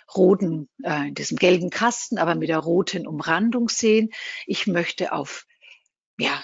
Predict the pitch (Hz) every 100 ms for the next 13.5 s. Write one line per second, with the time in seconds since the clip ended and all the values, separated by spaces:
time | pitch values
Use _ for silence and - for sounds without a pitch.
0 | - - - - 208 247 - 220 202 202
1 | - - 208 208 202 - 170 170 180 165
2 | 170 170 170 175 - - - 156 160 165
3 | 180 - 190 170 170 170 - - - 147
4 | 160 - - 160 165 165 160 160 - -
5 | _ - 143 - - - 156 160 180 -
6 | 165 143 156 147 - - 151 - 160 170
7 | 190 196 - - - - 180 - 185 196
8 | 175 - 147 127 - 220 233 247 - 180
9 | 160 - 160 165 202 247 - - 220 151
10 | 170 - - - 247 294 - - - -
11 | - - _ - 185 175 160 185 170 147
12 | 151 - 165 160 165 - - - - 143
13 | 156 - 147 151 -